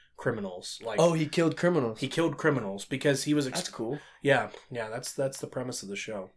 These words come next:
Speaker 2: And he kills them? Does he get caught?
Speaker 1: Sometimes.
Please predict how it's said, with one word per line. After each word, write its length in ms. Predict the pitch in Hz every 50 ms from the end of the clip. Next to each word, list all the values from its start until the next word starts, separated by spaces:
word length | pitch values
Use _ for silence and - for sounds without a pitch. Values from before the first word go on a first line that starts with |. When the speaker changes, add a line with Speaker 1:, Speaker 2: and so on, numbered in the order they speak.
| _ _ _ _ - - -
Speaker 2:
And 140 | 135 139
he 120 | 139 135 120
kills 280 | - - 131 127 127
them? 180 | 143 151 170 196
Does 140 | 147 135 131
he 60 | 127
get 160 | 123 127 127 -
caught? 320 | - 151 185 - - - - _ _ _ _ _ _ _ _ _ _ _ _ _ _ _ _ _ _ _ _ _ _ _ _ _ _ _ _ _ _ _ _ _ _ _ _ _ - - _
Speaker 1:
Sometimes. 800 | - - - 156 139 139 131 139 127 120 120 135 143 - - -